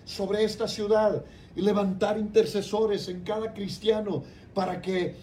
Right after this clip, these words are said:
sane la tierra, para que venga un mover del Espíritu Santo sobre nosotros.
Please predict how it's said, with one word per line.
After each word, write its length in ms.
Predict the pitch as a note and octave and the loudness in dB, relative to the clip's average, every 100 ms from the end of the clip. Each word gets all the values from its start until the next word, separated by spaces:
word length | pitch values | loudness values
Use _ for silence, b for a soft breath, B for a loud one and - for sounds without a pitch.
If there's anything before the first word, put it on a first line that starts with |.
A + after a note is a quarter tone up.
| B | B
sane 760 | - - - - A3+ B3 A#3 | -12 -10 -4 0 0 0 0
la 220 | G#3+ G3+ G3+ | 0 0 2
tierra, 500 | A3 A#3 A3 F3 - | 4 4 2 -4 -6
para 280 | E3+ E3 | -8 -8
que 100 | - | -6
venga 400 | E3+ G#3+ A#3+ A3+ | 2 4 4 2
un 260 | G#3+ A#3 A#3+ | 2 0 -2
mover 420 | A3 F#3+ A#3 A#3 | -2 2 4 4
del 180 | G#3+ F#3+ | 4 4
Espíritu 680 | F3 - - A3+ A3 - F#3+ | 0 -4 -4 -4 -4 -8 -4
Santo 420 | - G#3+ A3 G#3+ | 0 0 0 -4
sobre 320 | - F3+ F3+ | -4 -6 -6
nosotros. 800 | F3 - - - A3+ E3+ - | -6 -6 -6 -2 0 0 -2